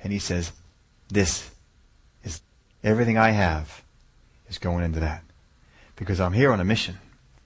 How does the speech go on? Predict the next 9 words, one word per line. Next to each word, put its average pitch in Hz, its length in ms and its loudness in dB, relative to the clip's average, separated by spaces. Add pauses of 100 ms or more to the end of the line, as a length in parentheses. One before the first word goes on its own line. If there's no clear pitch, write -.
(1200)
He's 98 200 -4
out 131 340 -4 (2000)
to 101 140 -4
get 113 420 2 (880)
a 95 60 -4
pearl 80 540 -4 (880)
for 85 200 -6
a 78 40 -8
king, 85 280 -4